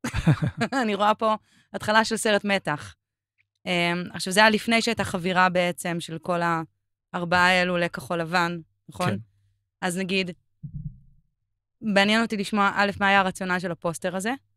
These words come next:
Speaker 1: ואיך הייתה החוויה, כי אני מניחה שזה גם משבר סלש הזדמנות לעבור מחוסן לישראל, שיש לו קו, לבין כחול לבן, שזה
Speaker 2: מהמם.
Speaker 1: שינוי קו, לא?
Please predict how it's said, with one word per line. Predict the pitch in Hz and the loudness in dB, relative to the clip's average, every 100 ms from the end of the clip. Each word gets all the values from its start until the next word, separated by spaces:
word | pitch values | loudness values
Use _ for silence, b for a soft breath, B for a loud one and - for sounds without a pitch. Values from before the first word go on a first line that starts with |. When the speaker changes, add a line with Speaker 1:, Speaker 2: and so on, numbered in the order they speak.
| _ _ _ _ _ | _ _ _ _ _
Speaker 1:
ואיך | 180 170 180 180 180 - _ _ _ _ - 214 240 | -8 -2 2 2 0 -4 _ _ _ _ -2 0 2
הייתה | 226 220 | 4 4
החוויה, | 220 208 180 190 | 4 2 2 2
כי | 196 | 0
אני | 180 | -4
מניחה | 180 170 196 | -4 0 -2
שזה | 214 175 | -2 -4
גם | 180 202 208 - 175 - | 2 2 0 -6 -14 -8
משבר | 180 165 190 202 180 | -6 -4 4 4 4
סלש | - 185 185 | -2 -4 -4
הזדמנות | 185 185 214 254 - | -6 -2 2 0 0
לעבור | 175 160 196 196 185 170 _ _ _ _ _ - | -4 0 0 0 -2 -4 _ _ _ _ _ -14
מחוסן | - 208 208 | 0 0 2
לישראל, | 190 175 - 170 185 | -2 -2 -2 0 0
שיש | 202 170 180 | -2 -6 -6
לו | |
קו, | - 165 175 226 - _ _ _ _ _ _ | -2 0 0 -2 -14 _ _ _ _ _ _
לבין | 185 175 190 180 180 165 - - - - _ - | -4 0 2 2 -4 -8 -14 -14 -20 -20 _ -12
כחול | - 208 196 | -2 2 4
לבן, | 202 226 160 156 | 4 4 2 -6
שזה | - - 170 | -10 -8 -4
Speaker 2:
מהמם. | 185 | -2
Speaker 1:
שינוי | 226 208 247 | 0 4 4
קו, | - 143 131 - _ _ _ _ _ | 2 -4 -4 -20 _ _ _ _ _
לא? | - | -4